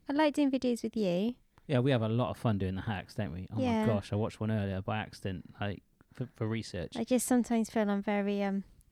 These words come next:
Speaker 1: robotic when I do it on my own.
Speaker 2: No, people
Speaker 1: I'm
Speaker 2: like
Speaker 1: not, I'm not as natural as you are.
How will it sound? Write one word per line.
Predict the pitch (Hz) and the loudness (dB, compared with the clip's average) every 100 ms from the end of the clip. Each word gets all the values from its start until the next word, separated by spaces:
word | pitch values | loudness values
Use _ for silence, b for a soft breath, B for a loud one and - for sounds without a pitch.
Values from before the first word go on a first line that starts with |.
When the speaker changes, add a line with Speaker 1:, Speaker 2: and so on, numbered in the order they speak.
| b b b b b _ - | b b b b b _ 0
Speaker 1:
robotic | 196 208 190 - 175 - - - | 4 4 2 2 0 0 -10 -6
when | 185 | -4
I | 180 | -2
do | 175 185 | 2 2
it | 185 - - | 2 -2 -6
on | 196 | -4
my | 185 180 | -2 0
own. | 175 180 185 | -2 -4 -4
Speaker 2:
No, | 151 151 | 2 4
people | 135 170 165 | 4 2 4
Speaker 1:
I'm | |
Speaker 2:
like | - - | 4 4
Speaker 1:
not, | - 214 | 2 0
I'm | 226 | 0
not | 220 | 2
as | 196 | 2
natural | 208 190 - 180 | 0 0 -2 -2
as | 170 165 | -2 -2
you | 170 | -2
are. | 165 170 | -2 -2